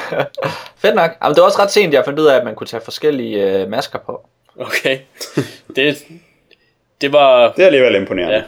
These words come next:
Speaker 2: Ja, det vidste jeg med det samme. <laughs>
Speaker 1: Jamen, det, fordi der skal man sådan klikke ned,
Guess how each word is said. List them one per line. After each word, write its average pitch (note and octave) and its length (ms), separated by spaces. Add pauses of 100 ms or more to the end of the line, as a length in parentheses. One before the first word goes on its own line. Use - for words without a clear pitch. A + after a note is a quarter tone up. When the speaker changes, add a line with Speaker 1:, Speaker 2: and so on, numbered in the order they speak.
(140)
Speaker 2:
Ja, B2+ 60 (180)
det E3+ 140 (180)
vidste B2+ 280
jeg A2 80
med G#2+ 80
det G#2 120
samme. F#2+ 240 (340)
<laughs> - 360
Speaker 1:
Jamen, G3+ 200
det, G3+ 120 (120)
fordi F3 240
der F3 140
skal E3+ 180
man C3+ 120
sådan D3+ 280
klikke C#3 300
ned, F3+ 180